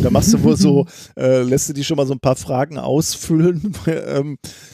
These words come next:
Speaker 1: und natürlich kann man sich vorstellen, ich glaub, ich weiß gar nicht, beim Mechanical Turk werden die Leute auch irgendwie entlohnt, oder? Wenn die Fra-, viele Fragebögen machen?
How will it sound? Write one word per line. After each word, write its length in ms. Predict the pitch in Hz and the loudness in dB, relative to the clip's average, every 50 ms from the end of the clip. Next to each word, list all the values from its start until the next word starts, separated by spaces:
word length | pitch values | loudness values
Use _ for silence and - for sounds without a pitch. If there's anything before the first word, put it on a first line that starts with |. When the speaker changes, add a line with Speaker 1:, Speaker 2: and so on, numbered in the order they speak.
| - - | -12 -4
Speaker 1:
und 280 | - 143 135 123 131 - _ | -2 -2 -2 -2 -6 -12 _
natürlich 380 | 156 139 123 - 170 180 - - | -2 -2 0 2 0 0 0 0
kann 100 | 180 160 | 0 0
man 120 | 151 135 | 2 0
sich 140 | 139 135 - | 0 -4 -4
vorstellen, 440 | - 135 139 156 - - 160 143 131 | 0 0 0 0 0 -2 -4 -6 -6
ich 100 | 123 - | -2 0
glaub, 200 | 135 131 - - | 0 0 0 -2
ich 180 | 120 110 - | -8 -4 -2
weiß 160 | 127 110 - | -2 -2 -2
gar 80 | - 123 | -2 -4
nicht, 160 | 107 101 - | -6 -4 -4
beim 240 | - 104 104 104 104 | -2 -2 -2 0 -2
Mechanical 480 | 110 107 - - 143 175 160 - 120 - | -2 -2 -2 -2 -2 -2 0 -2 -2 -2
Turk 340 | - - 123 139 - - | -2 -2 -2 -2 0 -2
werden 140 | 156 160 165 | -4 -2 -2
die 60 | 156 | 0
Leute 260 | 135 131 139 156 165 147 | 0 0 0 0 0 0
auch 100 | 131 131 | 0 0
irgendwie 280 | 147 151 147 143 - | -2 -2 -4 -4 -4
entlohnt, 600 | 127 120 107 110 113 135 175 165 120 98 92 90 | -4 -4 -4 -2 0 0 2 2 0 -2 -2 -4
oder? 260 | 113 117 117 131 147 | -6 -2 -2 -2 -2
Wenn 120 | 139 117 107 | -2 -2 -4
die 80 | 107 | -4
Fra-, 320 | - - - 110 101 - - | -6 -6 -6 -4 -4 -4 -4
viele 240 | - - 120 113 104 | -6 -4 -2 -2 -4
Fragebögen 800 | - - - 101 107 117 123 113 110 120 127 135 143 151 143 127 | -4 -4 -2 -2 -2 -2 -2 -4 -4 -4 -4 -4 -6 -8 -8 -6
machen? 340 | 120 127 131 - 196 196 | -4 -6 -6 -6 -10 -14